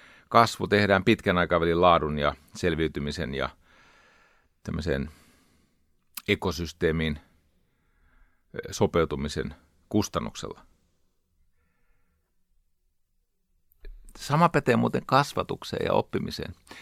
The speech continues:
Se, minkä hitaasti ja vaivalla opit, sen saat pitää, sitä voit soveltaa. Se, mitä opit salmanopeasti, se, että sä otat haltuun jonkun jutun, niin sä unohdat sen saman tien.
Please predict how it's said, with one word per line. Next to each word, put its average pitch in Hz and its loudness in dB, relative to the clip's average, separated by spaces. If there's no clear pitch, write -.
Se, 131 2
minkä 156 2
hitaasti 139 2
ja 107 -2
vaivalla 110 4
opit, - -2
sen 156 0
saat 131 0
pitää, 107 0
sitä 143 -4
voit 120 -2
soveltaa. 104 -2
Se, 127 -2
mitä 143 4
opit 143 2
salmanopeasti, 110 4
se, 110 -2
että 104 -2
sä 110 2
otat 104 2
haltuun 110 4
jonkun 92 0
jutun, 107 0
niin 90 -6
sä 120 -2
unohdat 131 4
sen 82 -8
saman 65 -6
tien. - -12